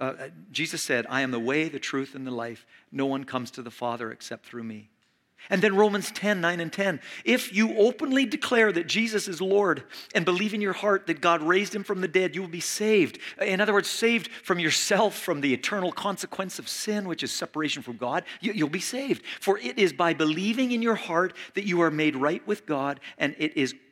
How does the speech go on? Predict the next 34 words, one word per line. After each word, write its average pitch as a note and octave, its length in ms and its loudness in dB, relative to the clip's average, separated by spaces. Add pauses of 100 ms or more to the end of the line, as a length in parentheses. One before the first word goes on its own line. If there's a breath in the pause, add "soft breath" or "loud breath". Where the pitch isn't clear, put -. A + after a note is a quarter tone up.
(340)
by B2+ 220 -2
openly F3 420 -2
declaring D#3+ 540 -4
your D3 140 -6
faith A2 380 -6
that - 100 -18
you A2+ 140 -6
are A2+ 80 -10
saved." G#2 520 -14 (1300)
And B2+ 80 -8
so D3+ 120 0
as D3 120 2
your C3+ 80 -2
heads D#3 320 -2
are D#3+ 60 -8
bowed B2 260 -4
and A#2 40 -10
your A#2+ 80 -6
eyes B2 180 -6
are - 40 -20
closed, B2 300 -6
if A#2+ 80 -20
there's B2 160 -12
anybody C#3+ 400 -4
in C3 100 -6
this C#3 160 -4
place - 500 -12 (680)
this - 180 -6
morning, B2 300 -6 (1900 soft breath)
or F3 200 8
you're F#3 180 8
watching F#3+ 440 4
online, F3 600 2
text - 380 -2